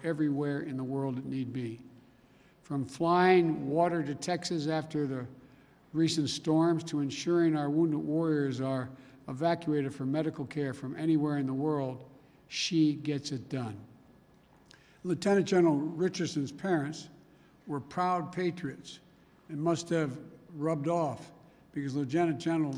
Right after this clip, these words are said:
Richardson and her brother and sister all joined the Army. Her father encouraged her to join R O T C in college,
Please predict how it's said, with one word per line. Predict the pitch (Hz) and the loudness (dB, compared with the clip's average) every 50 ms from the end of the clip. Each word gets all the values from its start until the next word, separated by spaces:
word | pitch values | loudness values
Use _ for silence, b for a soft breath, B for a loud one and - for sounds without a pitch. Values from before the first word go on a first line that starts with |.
| 123 | -2
Richardson | 135 180 170 - 156 139 - - 151 147 147 143 | -2 -2 -2 -2 -4 -6 -6 -6 -6 -4 -4 -4
and | 143 139 | -4 -4
her | 139 131 | -4 -4
brother | 123 117 135 170 175 160 143 147 147 143 | -4 -2 0 2 2 2 2 -2 -2 -4
and | 143 135 | -6 -6
sister | - - 185 165 - - 156 151 | -6 -4 -6 -6 -4 -6 -6 -6
all | - - 165 170 175 175 165 | -4 -4 -2 -2 0 -2 -2
joined | 135 123 151 165 165 165 165 165 | -2 -2 0 0 2 2 2 2
the | 170 185 | 2 0
Army. | 208 208 190 160 127 110 107 - - - - - - - b b b b b b b b b b b b | 2 2 2 2 2 0 -4 -10 -14 -18 -20 -20 -20 -20 b b b b b b b b b b b b
Her | - 151 151 | -8 -6 -6
father | 131 - - 196 202 202 190 170 165 165 160 | -6 0 2 6 6 6 6 6 4 4 2
encouraged | 156 - - - 180 180 180 180 170 156 135 - | 0 0 -2 -2 -2 0 2 2 0 0 -2 -2
her | 165 175 170 | -2 -2 0
to | 165 156 | 0 -2
join | 139 120 151 170 170 170 170 160 160 | -2 -2 0 2 4 4 4 4 4
R | 160 165 170 | 4 2 2
O | 170 165 | 2 0
T | 147 - - 175 160 | -2 -2 -2 -2 -2
C | - - - 190 185 180 | -2 -2 -2 0 2 2
in | 170 160 - | 2 2 2
college, | - 196 208 190 156 127 117 113 - - - - | 2 2 4 4 2 0 -2 -8 -12 -14 -18 -20